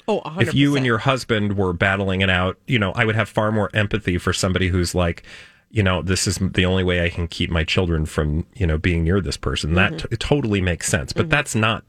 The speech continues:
Speaker 2: these two, I don't think, because, again, they're both so powerful and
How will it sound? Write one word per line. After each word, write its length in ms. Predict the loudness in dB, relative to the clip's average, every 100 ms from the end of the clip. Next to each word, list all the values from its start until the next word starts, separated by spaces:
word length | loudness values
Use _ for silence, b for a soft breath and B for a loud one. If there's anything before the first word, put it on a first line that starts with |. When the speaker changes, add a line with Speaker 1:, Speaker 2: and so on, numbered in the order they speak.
| _
Speaker 2:
these 340 | -8 -2 -2 -2
two, 420 | -6 -4 -2 -2 2
I 80 |
don't 240 | 2 0 0
think, 200 | 0 0
because, 280 | 0 0 0
again, 240 | 2 2
they're 100 | 0
both 320 | 0 0 0 -2
so 380 | 0 0 0 -4 B B B B
powerful 600 | -2 2 2 0 0 0 0
and 280 | -2 -4